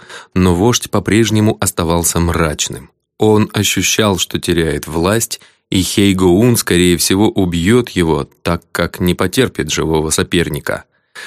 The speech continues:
Мысли о Хейгауне угнетали Акроуна, словно тот был ужасным чудовищем, свирепым пещерным медведем с маленькими глазами и огромными когтистыми лапами.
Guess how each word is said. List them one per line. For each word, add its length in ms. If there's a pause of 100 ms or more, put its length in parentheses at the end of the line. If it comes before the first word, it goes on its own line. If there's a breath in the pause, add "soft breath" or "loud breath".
(240 loud breath)
Мысли 560
о 220
Хейгауне 840
угнетали 560
Акроуна, 760
словно 420
тот 240
был 180
ужасным 500
чудовищем, 720 (200 soft breath)
свирепым 600
пещерным 580
медведем 720
с 100
маленькими 480
глазами 600 (440 loud breath)
и 360
огромными 680
когтистыми 580
лапами. 520